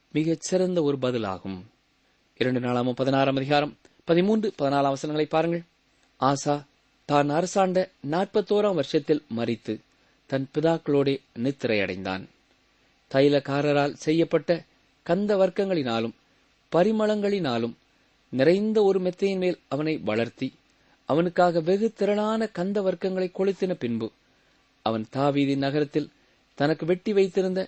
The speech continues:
அவனுடைய கல்லறையிலே அவனை அடக்கம் பண்ணினார்கள். அவனுக்காக திரளான கந்த வர்க்கங்களை கொளுத்தினார்கள். ஆசா தேவனோடு ஓரளவுதான் நடந்தான்.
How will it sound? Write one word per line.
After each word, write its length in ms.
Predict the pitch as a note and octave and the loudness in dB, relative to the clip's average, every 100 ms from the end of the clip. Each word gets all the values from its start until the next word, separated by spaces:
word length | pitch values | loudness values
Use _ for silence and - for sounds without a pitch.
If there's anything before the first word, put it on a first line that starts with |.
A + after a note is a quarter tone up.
| _ _ _ - | _ _ _ -6
அவனுடைய 500 | D3+ A3 A#3 A3 G#3+ - | -2 2 4 4 4 2
கல்லறையிலே 520 | A#2+ A#2+ A#2+ A#2 A#2 - _ - | 0 2 0 -2 -6 -12 _ -6
அவனை 340 | A#2+ B2 A2+ G#2+ _ | -2 0 -2 -6 _
அடக்கம் 360 | A2+ B2 A#2 G2 | -6 -4 -6 -6
பண்ணினார்கள். 560 | F#2+ F2 F2+ - F2+ F#2 - _ _ _ _ _ _ _ _ - | -4 -4 -4 -4 -6 -8 -18 _ _ _ _ _ _ _ _ -2
அவனுக்காக 680 | B2+ C3 B2+ C#3 C#3+ B2 - _ - | -2 2 2 2 0 -2 -6 _ -2
திரளான 460 | E3+ F3+ F#3+ G3 | 2 4 2 0
கந்த 360 | G3 F3 G#3+ A3 | -2 -2 0 2
வர்க்கங்களை 440 | F#3+ - G#3+ G#3+ G3+ | 0 0 0 0 0
கொளுத்தினார்கள். 720 | C3+ A#2 A2+ G#2 G2+ G2+ F#2+ - _ _ _ _ _ - | -2 -2 -2 -4 -4 -6 -8 -16 _ _ _ _ _ -2
ஆசா 340 | A#2+ A#2+ C3 B2 - _ _ B2+ | -2 0 0 0 -6 _ _ -2
தேவனோடு 600 | C#3 F3 F3+ F#3 F#3+ F#3+ - | 4 4 4 2 0 -2 -2
ஓரளவுதான் 680 | E3 G#3+ A#3+ G#3 E3+ D3+ D3 | 2 6 6 6 4 2 -2
நடந்தான். 500 | D2+ G2+ G2+ G2+ G2 | -4 -8 -6 -6 -8